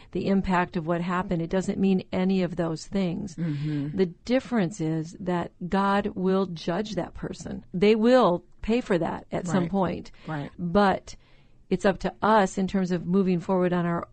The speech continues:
Speaker 1: own healing. We have to forgive. And sometimes we choose to forgive. It's an act of our will.
Speaker 2: Mm-hmm.
Speaker 1: And then our emotions take a long time to catch up with that.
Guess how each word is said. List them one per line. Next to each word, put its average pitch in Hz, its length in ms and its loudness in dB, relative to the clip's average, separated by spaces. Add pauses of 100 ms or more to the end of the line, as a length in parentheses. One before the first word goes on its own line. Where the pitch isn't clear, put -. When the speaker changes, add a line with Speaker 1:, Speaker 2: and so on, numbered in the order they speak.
Speaker 1:
own 226 380 4
healing. 165 680 -2 (200)
We 180 160 -2
have 175 180 -4
to 180 80 -10
forgive. 208 360 -4
And 180 100 -4
sometimes 277 360 -2
we 208 80 0
choose 220 360 -4
to 196 80 -4
forgive. 185 580 0 (340)
It's 190 160 -2
an 196 140 2
act 208 300 -2
of 180 100 -2
our 175 160 0
will. 185 540 -2 (160)
Speaker 2:
Mm-hmm. 160 360 -6
Speaker 1:
And 196 200 4
then 196 240 4
our 185 240 0
emotions 180 600 0
take 185 220 -2
a 175 80 -4
long 170 300 -2
time 175 340 -2
to 165 80 -8
catch - 320 -6
up 165 160 -6
with 180 160 -2
that. 160 260 -4